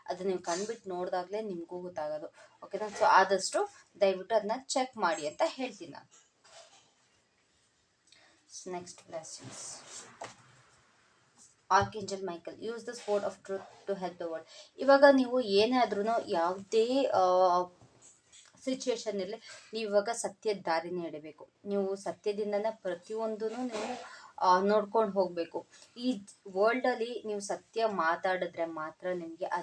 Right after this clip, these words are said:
ದೇವ್ರು ಪ್ರತಿಯೊಂದಕ್ಕೂ ಸಪೋರ್ಟ್ ಮಾಡೋದು. ಅಕಸ್ಮಾತ್ ನೀವು ಸುಳ್ಳು ಹೇಳ್ಕೊಂಡೇ ತಿರುಗ್ತಾ ಇದ್ರೆ ಯಾವುದೇ ಕಾರಣಕ್ಕೂ ನೀವು, ನೀವು ಜನ ಮೆಚ್ಚಕ್ಕೋಸ್ಕರ ಸುಳ್ಳು ಹೇಳ್ಬೋದು, but ಅದ್ರಿಂದ ನಿಮ್ಮ ಕರ್ಮ ಅನ್ನೋದು ನಿಮಗೆ ಮಲ್ಟಿಪ್ಲೈ ಆಗುತ್ತೆ.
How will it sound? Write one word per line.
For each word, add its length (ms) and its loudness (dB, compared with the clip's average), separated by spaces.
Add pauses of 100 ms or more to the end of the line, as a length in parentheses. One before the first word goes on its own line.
(100)
ದೇವ್ರು 360 -6 (1400)
ಪ್ರತಿಯೊಂದಕ್ಕೂ 840 -2
ಸಪೋರ್ಟ್ 480 -4
ಮಾಡೋದು. 280 0
ಅಕಸ್ಮಾತ್ 420 0
ನೀವು 120 0
ಸುಳ್ಳು 320 -4
ಹೇಳ್ಕೊಂಡೇ 480 4
ತಿರುಗ್ತಾ 480 -2
ಇದ್ರೆ 220 -2
ಯಾವುದೇ 300 0
ಕಾರಣಕ್ಕೂ 480 -2
ನೀವು, 280 -2
ನೀವು 540 -4
ಜನ 300 2
ಮೆಚ್ಚಕ್ಕೋಸ್ಕರ 760 -2
ಸುಳ್ಳು 300 -6
ಹೇಳ್ಬೋದು, 520 -8 (180)
but 200 0
ಅದ್ರಿಂದ 480 0 (720)
ನಿಮ್ಮ 360 0
ಕರ್ಮ 320 -2
ಅನ್ನೋದು 320 -4
ನಿಮಗೆ 360 -6
ಮಲ್ಟಿಪ್ಲೈ 500 -8
ಆಗುತ್ತೆ. 400 -12